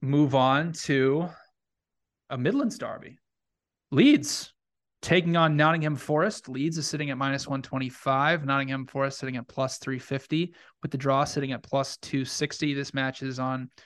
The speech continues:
Tuesday at two forty-five P M Eastern time. I got nothing on this match. I think Leeds is properly priced here.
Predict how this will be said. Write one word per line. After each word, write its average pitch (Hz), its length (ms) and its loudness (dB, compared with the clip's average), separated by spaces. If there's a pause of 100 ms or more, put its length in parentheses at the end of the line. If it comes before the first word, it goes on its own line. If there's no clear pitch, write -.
(140)
Tuesday 147 420 0
at 123 120 -6
two 143 180 -2
forty-five 135 720 -2
P 139 180 -4
M 127 200 -4
Eastern 131 420 -6
time. 226 560 2 (1000)
I 147 100 2
got 156 160 4
nothing 127 260 2
on 117 60 2
this 113 180 -6
match. 113 300 0
I 123 100 0
think 123 200 -2
Leeds 127 260 0
is - 80 -4
properly 123 400 2
priced 143 400 0
here. 139 340 0